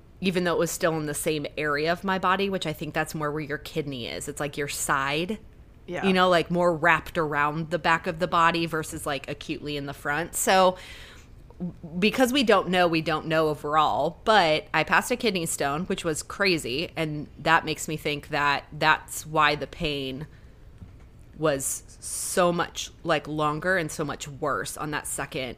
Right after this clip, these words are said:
Speaker 1: E R visit. Also, ouch. <laughs> Never get kidney stones, people. <laughs> I am, like, researching ways to never allow that to happen again.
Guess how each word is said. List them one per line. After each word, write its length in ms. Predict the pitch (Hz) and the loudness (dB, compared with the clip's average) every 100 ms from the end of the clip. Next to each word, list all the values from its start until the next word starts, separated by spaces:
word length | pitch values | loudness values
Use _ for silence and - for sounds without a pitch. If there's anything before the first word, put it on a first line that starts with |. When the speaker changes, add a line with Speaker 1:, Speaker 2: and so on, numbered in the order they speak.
| - | -12
Speaker 1:
E 140 | - 151 | -6 -2
R 160 | 131 | -2
visit. 500 | 131 123 117 160 208 - - - - - - - - - - | -4 -6 -2 -2 -4 -8 -20 -20 -20 -20 -20 -20 -20 -20 0
Also, 720 | 170 190 - 185 175 165 156 - - - - - - - | 6 6 6 2 4 2 0 -4 -20 -20 -20 -20 -8 4
ouch. 580 | 151 135 143 - - - | 6 6 2 -2 -2 6
<laughs> 480 | 247 - - 554 605 622 554 523 719 - - - - - - - - - - | 6 6 2 0 -2 -4 -6 -8 -12 -20 -20 -20 -18 -14 -12 -12 -12 -14 -4
Never 240 | 311 233 233 | 0 4 4
get 220 | 226 - | 2 0
kidney 280 | 220 196 196 | 0 0 -2
stones, 360 | 180 165 196 | 0 -2 0
people. 400 | - 196 302 302 - | 0 6 10 12 10
<laughs> 960 | - 339 - - 381 - 381 - - | 10 8 8 4 2 2 -2 0 4
I 120 | 180 | 4
am, 100 | 202 | 6
like, 180 | 196 185 | 4 2
researching 640 | 175 170 - 170 - 160 | 0 -2 0 -2 -4 -6
ways 260 | 143 151 - | -2 -2 -2
to 120 | - | -4
never 500 | 156 147 - 113 151 - - - | -4 -2 -2 -2 -4 -10 -16 -4
allow 260 | 160 131 | -2 0
that 160 | 135 - | 0 -2
to 40 | 165 | -4
happen 280 | 131 143 | -6 -6
again. 400 | 156 190 196 214 | -6 -2 -2 -2